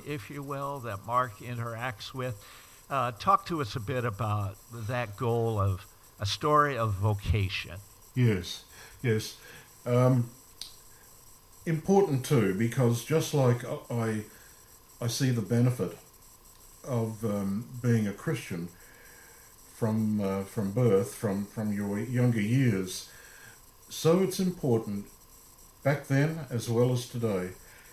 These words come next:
Speaker 2: for young people to, uh, to find a sense of purpose as soon as possible. Now, I'm an educator, and, um, probably my most intense years, um, in education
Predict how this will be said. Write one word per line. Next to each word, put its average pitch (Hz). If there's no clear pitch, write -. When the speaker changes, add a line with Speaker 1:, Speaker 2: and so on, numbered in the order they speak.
Speaker 2:
for -
young 143
people 98
to, 117
uh, 113
to 120
find 120
a 110
sense 110
of -
purpose 104
as 98
soon 104
as 101
possible. 92
Now, 131
I'm 175
an 170
educator, 120
and, 123
um, 117
probably 151
my 127
most 127
intense 139
years, 104
um, 107
in 120
education 107